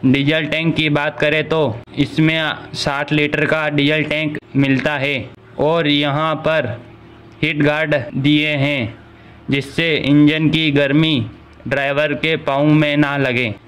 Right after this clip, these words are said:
इसमें आपको डुअल क्लच मिलता है और प्लेटफॉर्म का आप देख सकते हैं, एकदम साइड शिफ्ट गियर के साथ आता है ये ट्रैक्टर। और दूसरी साइड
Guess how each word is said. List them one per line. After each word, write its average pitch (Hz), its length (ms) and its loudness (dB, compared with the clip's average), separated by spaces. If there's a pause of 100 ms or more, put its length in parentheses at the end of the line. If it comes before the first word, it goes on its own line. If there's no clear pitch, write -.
इसमें 139 280 2
आपको 151 340 -2
डुअल 151 380 2
क्लच 156 480 -2 (160)
मिलता 143 360 0
है 143 320 -2 (420)
और 151 280 2 (220)
प्लेटफॉर्म 156 760 0
का 147 200 -2 (220)
आप 151 340 -4
देख 147 300 0
सकते 147 480 -4
हैं, 147 300 -2
एकदम 139 560 0 (120)
साइड 151 340 -2
शिफ्ट 160 340 -4
गियर 151 320 0
के 151 220 0
साथ 151 380 -2
आता 143 300 -2
है 139 200 0
ये 143 220 0
ट्रैक्टर। 139 460 -2
और 143 420 0 (720)
दूसरी 151 540 2
साइड 147 400 0